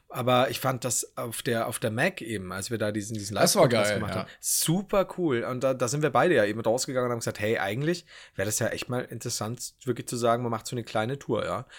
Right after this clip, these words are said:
Speaker 1: Hätte ich eigentlich total Bock drauf. Also wir haben, wie gesagt, noch nichts geplant, äh, fix. Wir haben das damals halt an, ähm, unser Netzwerk mal so weitergegeben, dass da, unsere Netzwerke, dass da, äh, Interesse bestünde von unserer Seite aus, einfach mal so was Kleines zu machen.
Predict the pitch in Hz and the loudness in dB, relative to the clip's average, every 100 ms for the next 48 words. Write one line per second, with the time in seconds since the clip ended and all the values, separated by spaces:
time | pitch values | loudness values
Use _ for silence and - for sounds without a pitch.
0 | - 117 120 - 131 156 - - 143 135 | -6 -6 -4 -4 -4 -6 -6 2 2 2
1 | - - - 90 - 123 120 139 151 - | -6 -6 -2 -2 -2 0 2 0 -2 -4
2 | - 131 123 - 107 107 123 202 _ _ | -4 -4 -6 -10 -2 0 2 -2 _ _
3 | - - _ 135 127 127 - - - 127 | -20 -20 _ 0 0 0 -4 -2 -4 0
4 | 117 120 - 120 123 123 120 113 113 - | -2 0 0 0 2 0 2 2 2 0
5 | 107 107 110 98 101 101 98 110 _ - | -2 -2 -4 -4 -2 -2 -6 -14 _ -14
6 | - 113 104 113 135 120 104 95 107 156 | -6 -2 0 0 -2 -2 0 0 0 -2
7 | 147 139 117 - 107 - - - - - | -6 -4 -4 -2 -6 -10 -16 -16 -16 -10
8 | 117 101 95 - - 95 - - - - | -6 -4 -6 -8 -6 -6 -6 -12 -14 -4
9 | 127 107 - 107 98 - 107 - 104 117 | -2 -2 2 2 2 2 -2 -4 -4 -2
10 | 107 101 90 - - - 120 156 - 151 | -2 -6 -12 -8 -2 2 2 0 -4 -6
11 | 151 156 147 143 156 - 185 - 117 117 | -2 0 2 2 2 -2 -2 -4 -6 -2
12 | 110 110 104 - 110 113 113 104 95 - | -2 -2 -2 0 0 0 -2 -2 -2 -4